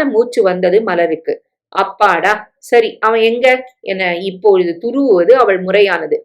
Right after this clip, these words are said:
"சாப்பிட போலாண்டி" என இருவரும் சென்றார்கள். "என்னாச்சு அவனுக்கு, சொல்லுங்க" என மலர் கேட்க ஆரம்பித்தாள்.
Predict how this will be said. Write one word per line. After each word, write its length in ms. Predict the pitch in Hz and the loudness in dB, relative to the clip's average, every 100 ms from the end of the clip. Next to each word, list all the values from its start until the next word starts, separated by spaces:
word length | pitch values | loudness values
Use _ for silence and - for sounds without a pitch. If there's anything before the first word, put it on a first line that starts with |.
| _ _ _ - | _ _ _ -4
"சாப்பிட 340 | 311 320 - - | 2 4 4 2
போலாண்டி" 420 | 240 208 190 190 | 4 2 0 0
என 180 | 190 185 | 0 0
இருவரும் 500 | 180 208 180 214 269 | -2 0 0 -2 -2
சென்றார்கள். 640 | 185 175 180 160 175 262 - _ _ - | -4 0 -2 0 0 -2 -4 _ _ -4
"என்னாச்சு 440 | 262 370 466 - | -2 2 2 2
அவனுக்கு, 400 | 247 202 196 190 196 | 0 0 -2 0 0
சொல்லுங்க" 420 | 196 233 247 262 220 214 | 4 4 4 2 2 2
என 260 | 196 180 | 0 -4
மலர் 320 | 170 170 208 - | -4 0 0 0
கேட்க 300 | 190 185 196 | -4 -2 -2
ஆரம்பித்தாள். 600 | 175 170 156 156 160 151 | -2 -2 -6 -6 -6 -6